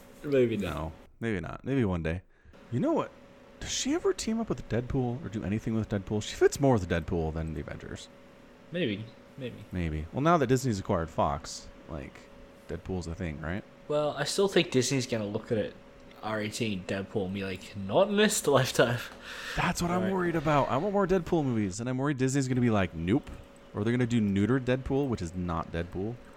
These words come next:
Speaker 1: Oh, uh, uh, who's the actor? Um,
Speaker 2: Ryan Reynolds.
Speaker 1: Yeah, he's already said he's not interested in doing more Deadpool.
Speaker 2: Bull-, what? No!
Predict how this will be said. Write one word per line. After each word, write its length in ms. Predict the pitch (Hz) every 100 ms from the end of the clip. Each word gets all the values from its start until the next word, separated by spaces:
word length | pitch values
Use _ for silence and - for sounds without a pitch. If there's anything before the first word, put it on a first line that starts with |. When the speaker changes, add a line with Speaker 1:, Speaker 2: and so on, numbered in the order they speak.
| - -
Speaker 1:
Oh, 300 | 196 113 - -
uh, 1120 | 131 139 120 107 - - - - - - -
uh, 360 | 135 123 117 110 - - - - - -
who's 180 | 127 117
the 120 | 107
actor? 340 | 95 - - - -
Um, 440 | 101 98 76 71 - - - - -
Speaker 2:
Ryan 240 | 110 147
Reynolds. 400 | 208 139 80 - - - -
Speaker 1:
Yeah, 160 | - 151
he's 180 | 117 131
already 160 | 151 127
said 200 | 143 113
he's 140 | 104
not 120 | 113 113
interested 340 | 107 - 95
in 80 | 98
doing 180 | 101 98
more 80 | 98
Deadpool. 340 | - 87 - - - - - - - - - -
Speaker 2:
Bull-, 240 | 403 415 381
what? 300 | 294 349 -
No! 920 | 311 381 403 392 339 403 196 165 120